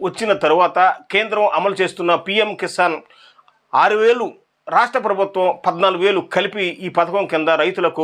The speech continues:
ఆర్థిక సాయం అందిస్తామని ప్రభుత్వం వెల్లడించింది. అయితే ఏడాది పాలనలో ఈ పథకం అమలు కాలేదు. కాగా ఈ పథకం అమలుకు సంబంధించి మార్గదర్శకాలపైన కసరత్తు పూర్తయింది. అన్ని జిల్లాలకు ఈ పథకం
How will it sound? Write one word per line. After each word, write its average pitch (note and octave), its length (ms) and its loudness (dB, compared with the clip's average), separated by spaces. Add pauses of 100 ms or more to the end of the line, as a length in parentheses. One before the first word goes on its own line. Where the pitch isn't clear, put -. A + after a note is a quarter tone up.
ఆర్థిక D#3+ 340 0
సాయం D3+ 340 0
అందిస్తామని C#3+ 1080 -2 (760)
ప్రభుత్వం G3 380 -2
వెల్లడించింది. B2 600 -4 (280)
అయితే A3 260 2 (340)
ఏడాది A#3 260 0
పాలనలో F#3 680 0
ఈ F#3 160 -6
పథకం G3 420 2 (260)
అమలు G3 220 4
కాలేదు. C3 440 -2 (180)
కాగా F#3+ 320 2 (140)
ఈ F3+ 100 -10
పథకం A#3 420 2
అమలుకు F#3+ 360 0
సంబంధించి E3+ 560 -2 (200)
మార్గదర్శకాలపైన F#3+ 1300 0 (300)
కసరత్తు F3 400 -2
పూర్తయింది. A2 640 -8 (180)
అన్ని B3 260 2
జిల్లాలకు G#3 600 2
ఈ G3 180 -6
పథకం G3 500 0